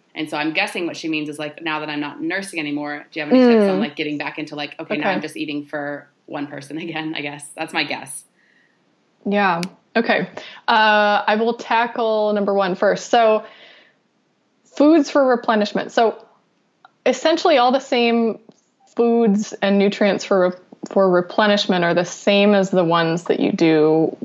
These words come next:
Speaker 2: when planning to conceive and during pregnancy and during nursing. Your, your ac-, total nutrient needs if you're looking at this from, like, a dietetic perspective, like,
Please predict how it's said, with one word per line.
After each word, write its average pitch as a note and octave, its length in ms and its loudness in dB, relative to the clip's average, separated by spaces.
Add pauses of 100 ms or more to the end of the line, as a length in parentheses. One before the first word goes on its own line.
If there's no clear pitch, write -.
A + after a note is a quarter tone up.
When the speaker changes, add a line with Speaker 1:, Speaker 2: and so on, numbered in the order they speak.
Speaker 2:
when D#3+ 220 2
planning A3 560 2
to - 100 -10
conceive A#3+ 800 4
and F#3 180 2
during F3 300 4
pregnancy E3+ 920 2 (340)
and F#3+ 140 4
during D#3+ 280 2
nursing. E3 540 0 (560)
Your, G#3+ 600 6 (320)
your G#3 220 4
ac-, A#3+ 340 0
total D#4 380 2
nutrient A3+ 500 0
needs F#3+ 680 -2 (1040)
if A3 120 -6
you're A3 100 4
looking A#3 300 2
at G#3+ 120 2
this G3 160 -2
from, G3 140 -2
like, F#3 180 -2
a - 340 -4 (100)
dietetic G#3 600 0
perspective, - 760 -4
like, F3+ 240 -2